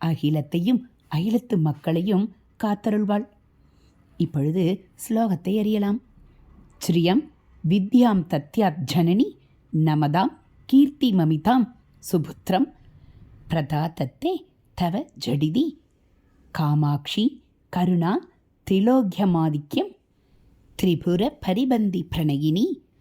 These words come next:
பிரணாமஸ்த்வத்பாதே சமித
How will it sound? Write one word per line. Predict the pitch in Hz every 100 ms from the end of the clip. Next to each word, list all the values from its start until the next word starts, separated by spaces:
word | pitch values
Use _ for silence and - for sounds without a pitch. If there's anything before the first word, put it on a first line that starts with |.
| _ - - - - - - - -
பிரணாமஸ்த்வத்பாதே | 180 180 208 240 254 226 220 - - 180 143 123 143 151 202 320 - _ _ - _ _ - - -
சமித | 160 156 170 185